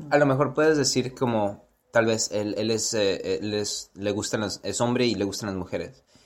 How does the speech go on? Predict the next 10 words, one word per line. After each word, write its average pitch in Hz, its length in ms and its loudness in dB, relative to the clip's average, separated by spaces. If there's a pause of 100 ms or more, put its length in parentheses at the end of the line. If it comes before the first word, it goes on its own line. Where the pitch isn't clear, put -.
(140)
pero 107 200 2
sus 104 220 -4
dos, 107 160 0
su-, - 400 -4
sus 104 220 -6
dos 104 160 2
padres 98 260 6
son, 104 260 -4
son 104 240 -2
hombres. 110 380 -2